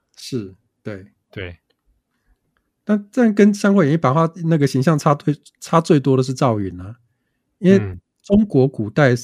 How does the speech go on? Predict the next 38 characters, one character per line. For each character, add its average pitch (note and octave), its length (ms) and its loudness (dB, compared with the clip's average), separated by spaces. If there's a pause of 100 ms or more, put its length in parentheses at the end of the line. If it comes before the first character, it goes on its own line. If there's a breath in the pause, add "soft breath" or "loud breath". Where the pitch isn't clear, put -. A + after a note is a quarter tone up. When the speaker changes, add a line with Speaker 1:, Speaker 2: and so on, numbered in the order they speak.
(280)
Speaker 1:
版 G2 220 -4
画 D#3 200 2
里 G#2+ 140 -4
面， A#2+ 240 -2
赵 E3+ 300 0
云 G#2+ 200 -4
的 B2 120 -4
形 A#2 260 -6
象 C#3+ 220 0
是 C#3+ 160 -4
那 C3 120 0
种 G#2 220 -6
阔 E3 340 2
面 D3+ 300 2
重 A#2 340 -4
移， F#2+ 240 -10 (360 soft breath)
阔-， G#3 180 2 (220)
就 F#3 100 0
是 F#3 80 4
脸， A#2+ 260 0 (120)
大 D#3 160 4
饼 A#2 240 0
脸 G2 200 -4
啊， F#2 60 -12
方 C#3 220 0
方 C#3+ 160 2
正 C#3 180 0
正 B2+ 160 -2
的 A2 60 -4
大 A2+ 200 -2
饼 G2+ 200 -6
脸， A#2 120 -12 (300)
重 C3 240 2
移， B2 80 2
双 C#3+ 240 2
下 C#3 200 4
巴 A#2 280 -4
嘛 A#2+ 100 -12